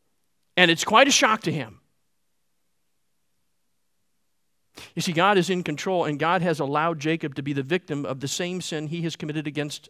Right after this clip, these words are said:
others, his characteristic sin of deception. Uncle Laban, his own family, deceived Jacob, just as Jacob had deceived his own father Isaac and his own brother Esau.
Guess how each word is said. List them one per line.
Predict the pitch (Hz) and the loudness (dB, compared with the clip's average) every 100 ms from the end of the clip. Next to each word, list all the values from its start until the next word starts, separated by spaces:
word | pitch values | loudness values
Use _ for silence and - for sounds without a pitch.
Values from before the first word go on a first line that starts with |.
| - | -6
others, | 165 - 110 - - - _ _ _ _ | -4 -6 -10 -20 -20 -20 _ _ _ _
his | - 160 | -4 -4
characteristic | - - 180 156 156 170 - 190 - | -2 -2 -2 -2 -4 -4 -4 -8 -8
sin | - - 160 131 143 _ _ _ _ _ _ _ | -8 -8 -8 -8 -12 _ _ _ _ _ _ _
of | 147 | -12
deception. | 156 - 156 - 117 _ _ _ _ _ _ _ _ _ _ _ _ _ _ _ _ _ _ _ _ 175 | -10 -8 -10 -12 -20 _ _ _ _ _ _ _ _ _ _ _ _ _ _ _ _ _ _ _ _ 0
Uncle | 190 214 | 4 6
Laban, | 202 208 170 180 _ _ _ _ _ - | 6 6 4 -6 _ _ _ _ _ -12
his | 143 | -8
own | 143 190 | -2 -2
family, | - 196 165 175 - _ _ _ _ _ _ _ _ _ _ _ - | -2 -2 -2 -6 -10 _ _ _ _ _ _ _ _ _ _ _ -6
deceived | 170 262 254 | -2 0 0
Jacob, | 156 127 - 123 | 0 -2 -2 0
just | 151 220 269 | 2 4 2
as | 175 | 4
Jacob | 208 285 220 | 8 8 6
had | 202 | -2
deceived | 180 214 208 | -2 -4 0
his | 208 | 0
own | 220 214 | 0 -4
father | - 202 208 220 - | -4 -8 -4 -4 -4
Isaac | 190 202 170 175 | -4 -4 -6 -6
and | 190 | -6
his | 180 | -6
own | 196 170 | -8 -6
brother | 196 220 190 | -6 -4 -6
Esau. | 196 240 233 123 104 | -6 -8 -8 -12 -16